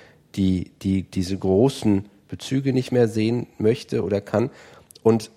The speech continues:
man, man sehen müsste, wir haben, man, da riesige Schwierigkeiten. Man muss wirklich mal anfangen, das wird ja an vielen Stellen getan. Ich spreche da jetzt auch wieder als, als Blinder. Nur diese, diese Problematik erkennen,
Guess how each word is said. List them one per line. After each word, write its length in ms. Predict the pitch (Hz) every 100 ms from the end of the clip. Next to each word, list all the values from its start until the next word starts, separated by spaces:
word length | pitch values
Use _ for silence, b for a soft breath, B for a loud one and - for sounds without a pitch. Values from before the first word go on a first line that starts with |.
| _ _ _ _ _
man, 360 | - 101 107 95
man 320 | - 104 107 107
sehen 320 | 101 147 147
müsste, 320 | 147 - 110
wir 100 | 98
haben, 280 | 135 143 -
man, 300 | - 104 113 - _ _ _ 120 - 85
da 160 | 104
riesige 460 | 107 139 190 143 113
Schwierigkeiten. 800 | - 117 143 151 - 113 113 -
Man 100 | 113
muss 280 | 131 - - _ _ _ -
wirklich 240 | 127 120
mal 180 | 110 95
anfangen, 480 | 120 - 101 92 98 _ b b b b b b b _ _ -
das 180 | - -
wird 120 | -
ja 80 | -
an 80 | 82
vielen 200 | - 90
Stellen 260 | - 82 76
getan. 480 | 76 - 87 80
Ich 120 | 80 -
spreche 320 | - 90 90
da 60 | 82
jetzt 220 | 80 -
auch 140 | 101
wieder 160 | 104 92
als, 200 | 82 -
als 180 | 90 82
Blinder. 540 | 85 90 101 87 87 - B B B B B _ _ _ _ _ -
Nur 260 | 123 127 - - - _ _ _ _ _ _ -
diese, 340 | 117 117 120
diese 200 | 104 107
Problematik 840 | - 117 110 104 104 156 135 -
erkennen, 680 | 98 - - 113 139 156